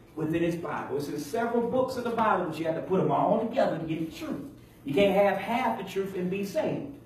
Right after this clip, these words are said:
You gotta have the whole truth in order to be saved. That's why Paul said, "I have not, uh, ceased," as I paraphrase it, "to deliver unto you the whole counsel of God." In other words, you gotta know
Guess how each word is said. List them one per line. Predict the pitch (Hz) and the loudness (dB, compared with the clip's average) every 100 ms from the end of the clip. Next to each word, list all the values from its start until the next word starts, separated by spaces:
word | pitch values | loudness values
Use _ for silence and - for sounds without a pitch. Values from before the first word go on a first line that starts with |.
| - - | -20 -8
You | 151 | 0
gotta | 175 180 | 4 4
have | 185 | 4
the | 185 180 | 6 6
whole | 180 240 269 233 - | 6 8 10 10 8
truth | - 180 156 - - - - - | 4 0 0 -6 -14 -20 -20 -6
in | 160 160 | 0 4
order | 160 156 151 | 4 4 2
to | |
be | 151 147 | -2 -4
saved. | 151 139 - - - - - | -4 -6 -8 -12 -20 -12 -4
That's | 180 | 0
why | 170 175 | 2 2
Paul | 214 220 208 | 4 6 6
said, | - 208 202 185 | 4 0 0 2
"I | 175 180 | 2 2
have | 170 | 0
not, | 190 196 - - | 0 0 -2 -2
uh, | 156 | -2
ceased," | - - 269 - - | -2 -4 -2 -2 -4
as | - 151 | -4 -4
I | - | -4
paraphrase | 233 220 - 147 143 | 0 2 2 0 0
it, | - - - - | 0 -6 -12 -6
"to | 160 | 0
deliver | 165 214 226 214 | 6 10 10 10
unto | 208 - | 6 4
you | 220 | -2
the | - - | 2 2
whole | 214 202 - | 6 6 4
counsel | - 254 269 - 190 180 190 | 0 0 2 2 4 4 6
of | 226 | 6
God." | 226 - 185 | 6 6 4
In | |
other | 214 | 0
words, | 196 180 | 0 0
you | - | 0
gotta | - | 0
know | 185 180 | 4 4